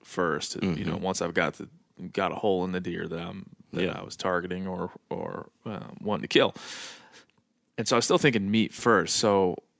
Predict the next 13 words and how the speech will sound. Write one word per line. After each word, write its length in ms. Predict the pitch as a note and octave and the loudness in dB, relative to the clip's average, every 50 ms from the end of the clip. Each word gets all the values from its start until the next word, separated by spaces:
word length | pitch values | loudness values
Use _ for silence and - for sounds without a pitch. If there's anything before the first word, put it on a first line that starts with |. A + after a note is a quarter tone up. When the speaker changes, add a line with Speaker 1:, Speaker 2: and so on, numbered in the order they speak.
| _ _ _ _ _ _ _ _ _ _ _ _ _ _ - | _ _ _ _ _ _ _ _ _ _ _ _ _ _ -12
Speaker 1:
it 120 | - - | -10 -4
comes 280 | - - F3 F#3 E3 C3+ | 2 2 4 4 4 6
down 240 | C3+ B2+ A#2 A2 | 6 6 6 6
to, 140 | G#2 A2 G2 | 4 2 -2
for 140 | - - F#2 | -2 -2 -2
me, 260 | G2 A2 G#2+ G2+ F#2+ | 0 2 4 4 4
like, 260 | F2 E2+ E2+ - - _ _ _ _ _ _ - | 2 0 -4 -6 -10 _ _ _ _ _ _ 0
I've 180 | F#2+ G2 A2 - | 2 2 4 4
shot 240 | - B2 A#2 A2+ A2 | 4 6 6 6 6
a 40 | |
deer. 540 | G#2 F#2 F#2+ F2+ F2+ F#2 F2+ F2+ F#2 G#2+ C3 _ _ _ - - - | 4 2 0 0 2 2 0 0 -2 -4 -8 _ _ _ -20 -12 -4
I 140 | - F#2+ G#2 | -2 0 0
either 380 | G#2 F#2+ F#2+ F#2 F2+ E2+ - | 0 0 0 0 0 -2 -4